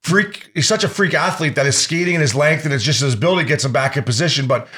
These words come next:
you're bang on about Miller. He makes too many little mistakes in his own zone with the puck that you're like, "Fella,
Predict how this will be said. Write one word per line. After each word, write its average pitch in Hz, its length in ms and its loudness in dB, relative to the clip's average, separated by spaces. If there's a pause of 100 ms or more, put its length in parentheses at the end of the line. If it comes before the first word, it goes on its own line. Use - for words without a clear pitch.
(160)
you're 156 180 2
bang 196 280 4
on 185 160 4
about 156 240 2
Miller. 156 260 2
He 139 100 2
makes 160 260 0
too 196 140 -2
many 196 160 2
little 175 200 0
mistakes - 540 -2 (240)
in 160 120 0
his 156 160 2
own 165 180 2
zone 160 260 2
with 151 120 -2
the 135 60 -2
puck - 320 -2
that 143 80 2
you're 143 100 2
like, 139 140 0
"Fella, 151 360 2